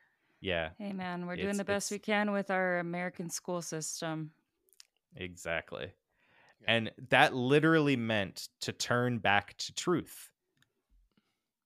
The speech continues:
Speaker 1: which is
Speaker 3: Dope
Speaker 1: kinda
Speaker 3: name.
Speaker 1: funny. Yeah.
Speaker 2: Hmm.
Speaker 1: So, uh, basically, their deity that they're telling them not to tell the truth to the local authorities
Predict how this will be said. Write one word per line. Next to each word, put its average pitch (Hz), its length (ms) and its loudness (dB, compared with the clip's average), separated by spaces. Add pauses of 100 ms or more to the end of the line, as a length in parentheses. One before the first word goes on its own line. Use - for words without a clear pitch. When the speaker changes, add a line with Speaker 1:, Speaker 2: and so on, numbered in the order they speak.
(120)
Speaker 1:
which - 200 -12
is 92 100 -10
Speaker 3:
Dope 92 120 -6
Speaker 1:
kinda 90 140 -4
Speaker 3:
name. - 80 -8
Speaker 1:
funny. 90 320 -4 (340)
Yeah. 98 240 2 (340)
Speaker 2:
Hmm. 170 420 -10
Speaker 1:
So, 107 440 4 (260)
uh, 131 100 0
basically, 139 600 4
their 117 160 6
deity 117 420 4
that 101 200 0
they're 110 140 2
telling 113 420 2
them 98 180 -2
not 98 260 0
to - 80 -12
tell 95 200 -2
the 90 100 -6
truth 98 420 -6
to 98 80 -4
the 90 140 -4
local 87 320 -2
authorities 92 800 -2